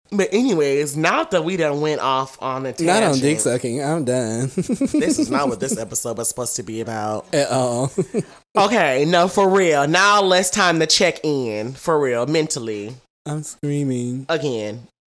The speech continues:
Speaker 1: how's your head?
Speaker 2: <laughs> Well, check in, honey.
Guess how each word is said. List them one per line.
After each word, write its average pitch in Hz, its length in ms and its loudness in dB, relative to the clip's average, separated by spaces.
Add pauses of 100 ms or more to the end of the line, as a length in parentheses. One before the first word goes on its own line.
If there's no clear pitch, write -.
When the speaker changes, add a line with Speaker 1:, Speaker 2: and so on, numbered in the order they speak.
(600)
Speaker 1:
how's 196 260 -4
your 113 80 -12
head? 87 360 -10 (120)
Speaker 2:
<laughs> 269 1120 0 (2000)
Well, 262 120 0
check 180 300 0
in, 170 260 2
honey. 131 340 -2